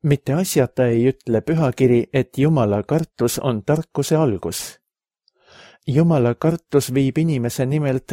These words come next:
Jumalaga lähedasse vahekorda ja siis annab Jumal hea meelega kõike, mida inimene vajab,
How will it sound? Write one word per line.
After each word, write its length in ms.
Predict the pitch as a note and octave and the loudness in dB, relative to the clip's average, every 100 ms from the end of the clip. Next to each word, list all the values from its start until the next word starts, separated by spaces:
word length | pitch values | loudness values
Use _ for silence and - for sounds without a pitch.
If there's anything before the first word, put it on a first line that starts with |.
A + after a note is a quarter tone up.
| - | -4
Jumalaga 680 | C3+ E3 C#3 A#2 A#2+ A#2 C#3 | 0 0 0 0 -2 -2 -2
lähedasse 560 | D#3 B2+ B2+ - C#3 | 0 -2 -4 -4 -4
vahekorda 720 | F3 C#3+ F#2+ G2+ F#2 F#2+ F#2+ - _ _ - - - | 0 -2 0 0 -2 -2 -4 -4 _ _ -20 -20 -4
ja 200 | B2 A#2+ | 0 0
siis 340 | - E3+ C#3+ C3+ | 2 0 0 -2
annab 320 | B2 A#2 A#2+ | -2 -4 -2
Jumal 360 | D3+ B2 A2 | -2 0 0
hea 260 | A#2 C3 A2 | 0 0 0
meelega 480 | F3 E3 G2+ - G2 | 0 0 0 -2 -2
kõike, 560 | - E3 A2+ - B2 - | 2 0 0 -2 -4 -4
mida 260 | C3+ B2 G#2 | -6 -2 -2
inimene 520 | B2+ D3+ C#3 C3+ C3+ | 0 -2 -2 -2 0
vajab, 360 | C#3 F2 - | 0 0 -2